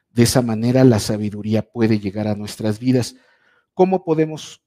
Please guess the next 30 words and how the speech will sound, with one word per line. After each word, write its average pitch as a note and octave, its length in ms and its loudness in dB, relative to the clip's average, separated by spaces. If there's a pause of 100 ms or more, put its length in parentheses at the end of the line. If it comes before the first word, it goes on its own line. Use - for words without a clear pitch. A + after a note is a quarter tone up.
obtener C3 560 -2
un C3 140 -12
corazón A2+ 520 -10
así? G#2 360 -8
Vamos F3 320 -8
a D#3+ 40 -8
leer C3 260 -2
Proverbios A#2+ 640 -12
uno B2 180 -16
siete. A#2+ 300 -12
Creo C3 160 -12
que - 120 -18
ahorita B2+ 200 -14
me A2+ 120 -12
moví G#2+ 260 -12
un A#2 80 -12
poquito - 360 -20
de G#2 100 -16
tu - 140 -20
lista, B2+ 300 -14
Laura, B2+ 360 -10 (320)
pero A#2 180 -8
bueno, A2 180 -4
Proverbios D3+ 760 0
uno C#3 240 -6
siete. B2 580 -2 (1500)
Un D3 120 -12
corazón C#3 540 0
que - 160 -2
realmente, B2 600 -2